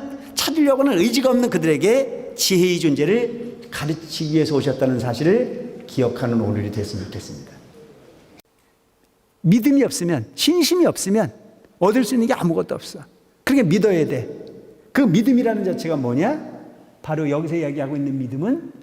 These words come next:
일상적인 부분이 종교의 믿음과 다른 거라고 내가 여러 번 설명드렸잖아요.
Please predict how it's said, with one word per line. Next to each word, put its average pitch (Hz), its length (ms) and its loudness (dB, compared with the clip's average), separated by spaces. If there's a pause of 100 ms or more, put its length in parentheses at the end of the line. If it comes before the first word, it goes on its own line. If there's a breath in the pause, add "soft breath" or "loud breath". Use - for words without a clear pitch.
(280)
일상적인 175 720 -2
부분이 151 280 0
종교의 143 340 2
믿음과 131 320 0
다른 147 260 0
거라고 127 260 0
내가 120 200 -4
여러 202 300 4
번 311 80 4
설명드렸잖아요. 131 760 -2